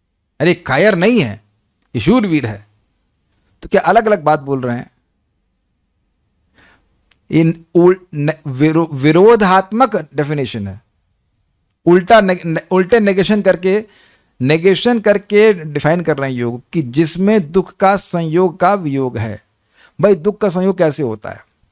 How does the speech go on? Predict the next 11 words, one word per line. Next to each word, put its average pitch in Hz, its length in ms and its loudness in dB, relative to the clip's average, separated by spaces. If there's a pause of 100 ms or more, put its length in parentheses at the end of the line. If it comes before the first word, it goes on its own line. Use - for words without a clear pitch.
(200)
इंद्रिय 170 280 -2
तृप्ति 185 240 -2
से, 170 100 -6
यही 147 260 2
संस्पर्श 165 480 -4
जा 165 160 0
भोगा 156 440 2
दुख 143 260 -6
यो 165 200 -2
न 170 60 -6
एवते। 170 520 -4